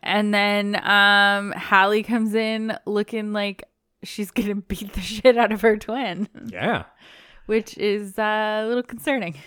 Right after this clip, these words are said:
Speaker 2: And they're at this camp for eight weeks.
Speaker 1: Eight weeks.
Speaker 2: That's so long.
Speaker 1: Are there camps like that in real life?
Speaker 2: There must be, but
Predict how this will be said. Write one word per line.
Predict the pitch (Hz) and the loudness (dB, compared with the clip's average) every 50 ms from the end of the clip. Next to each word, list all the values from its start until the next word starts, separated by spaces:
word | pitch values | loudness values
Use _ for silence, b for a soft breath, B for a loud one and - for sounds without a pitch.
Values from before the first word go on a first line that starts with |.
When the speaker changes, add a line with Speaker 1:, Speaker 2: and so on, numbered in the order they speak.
| - - | -8 -2
Speaker 2:
And | 214 208 202 202 202 | 0 2 2 4 4
they're | 220 247 285 302 277 247 - - | 2 2 2 2 0 -2 -2 -4
at | 139 131 139 180 - - | -6 -6 -4 -6 -6 -4
this | 185 180 170 - - | -2 -4 -4 -4 -8
camp | - - - 170 165 165 151 135 117 107 104 _ | -16 -14 -8 -6 -4 -4 -4 -4 -6 -6 -10 _
for | _ _ _ - 117 107 104 104 - _ _ - | _ _ _ -6 -4 -4 -4 -6 -10 _ _ -14
eight | 120 123 135 175 202 196 - - | -8 -6 -4 -4 -4 -6 -8 -12
weeks. | 143 120 107 95 92 104 110 139 156 139 107 - - - | -12 -12 -12 -10 -8 -8 -6 -4 -6 -6 -8 -10 -10 -8
Speaker 1:
Eight | 196 185 202 220 214 147 | -6 -6 -6 -6 -8 -10
weeks. | - 180 170 185 175 170 - - _ - - - - - - - _ | -12 -10 -8 -8 -8 -8 -10 -14 _ -16 -16 -16 -14 -16 -18 -14 _
Speaker 2:
That's | - 262 285 277 214 185 - - | -6 -4 -2 0 0 -2 -4 -8
so | - - - - - - - 240 233 208 170 | -18 -18 -16 -16 -8 -4 0 2 2 4 4
long. | 143 123 113 110 101 107 113 147 196 247 226 156 120 110 104 101 101 104 - | 4 4 2 0 -4 -4 -2 0 0 2 2 2 0 -2 -4 -6 -8 -6 -4
Speaker 1:
Are | 254 277 294 | -4 -2 0
there | 349 453 554 - | 0 0 -2 -4
camps | - - 320 311 311 320 - - - - - - | -6 -4 -2 0 0 -2 -4 -8 -14 -14 -10 -6
like | 202 214 202 202 - | -2 0 0 0 0
that | - 233 220 - | 0 -2 -2 -2
in | 214 208 | -6 -8
real | 190 196 196 190 | -6 -6 -6 -4
life? | 175 151 - - - 349 453 - - - - - _ _ - | -4 -4 -4 -4 -6 -8 -10 -12 -16 -20 -20 -20 _ _ 0
Speaker 2:
There | 427 427 247 | 0 0 2
must | 156 117 113 131 - - - _ | 0 -2 -2 -4 -6 -8 -12 _
be, | - 139 196 196 135 110 | -6 -4 -4 -4 -4 -4
but | 101 - 110 104 101 98 - | -6 -6 -6 -6 -8 -8 -10